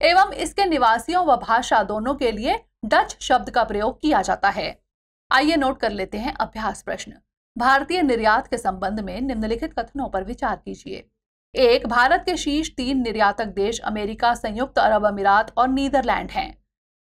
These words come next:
दो, वर्ष दो हज़ार इक्कीस बाईस में नीदरलैंड भारतीय निर्यात का सातवां सबसे बड़ा गंतव्य था। तीन, नीदरलैंड भारत के सबसे अधिक पेट्रोलियम उत्पाद, बिजली के सामान, रसायन और फार्मास्यूटिकल्स का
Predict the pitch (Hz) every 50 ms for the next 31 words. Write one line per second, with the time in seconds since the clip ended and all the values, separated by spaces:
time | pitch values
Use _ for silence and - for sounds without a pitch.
0 | - 254 240 240 269 311 247 269 285 339 381 370 - - 214 254 247 254 254 269
1 | 254 - 254 - _ - - - - - 202 196 226 254 - 254 226 220 214 214
2 | 214 185 214 202 190 196 208 220 220 196 190 - - 202 196 220 214 220 226 226
3 | 294 302 294 254 220 196 196 208 208 226 269 - - 233 220 220 - 254 233 247
4 | 247 - 302 302 285 294 311 302 - - 330 214 214 202 208 226 214 233 233 220
5 | - 220 202 185 202 190 185 - - - - - - _ _ _ _ _ _ _
6 | _ _ _ _ _ _ - 269 240 214 208 233 302 302 - _ _ _ - 247
7 | 262 311 320 320 349 330 302 320 370 381 320 226 196 190 196 214 220 214 220 220
8 | 220 - 233 233 - 302 294 - 381 - - 220 208 247 - - 240 214 220 214
9 | 214 208 214 220 220 220 220 - 208 - _ - 208 202 208 247 247 - _ 220
10 | 214 247 262 302 302 359 330 - 277 214 214 - 214 196 190 196 196 202 226 285
11 | - - _ _ - 240 247 247 247 - 302 269 277 302 330 370 - - 240 240
12 | - - 233 220 220 220 220 220 220 - 262 254 302 294 - 320 330 320 - -
13 | 226 233